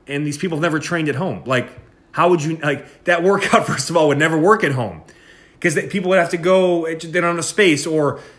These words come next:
you see someone write out a workout program, and this is when you know they have, they don't, they don't know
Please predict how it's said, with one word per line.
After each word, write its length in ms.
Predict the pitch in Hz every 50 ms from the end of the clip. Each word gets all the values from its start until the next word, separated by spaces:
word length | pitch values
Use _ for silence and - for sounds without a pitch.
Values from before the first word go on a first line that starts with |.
| _ _ _
you 120 | - 165 165
see 140 | - - 190
someone 280 | - 196 190 180 160
write 180 | 156 165 170 175
out 120 | 170 160
a 40 | 151
workout 460 | 135 135 156 170 170 180 156 143 139
program, 580 | - - 139 131 127 123 120 117 110 113 110 - - _ _ _ _ _ _ _ _ _ _ - - - -
and 80 | 156
this 120 | 180 180 -
is 60 | 175
when 120 | 160 147
you 40 | 147
know 80 | 147 139
they 120 | 131 127
have, 200 | 127 120 123 131
they 100 | 143 143
don't, 200 | 135 131 123 127
they 80 | 135 135
don't 140 | 127 131
know 100 | 120 120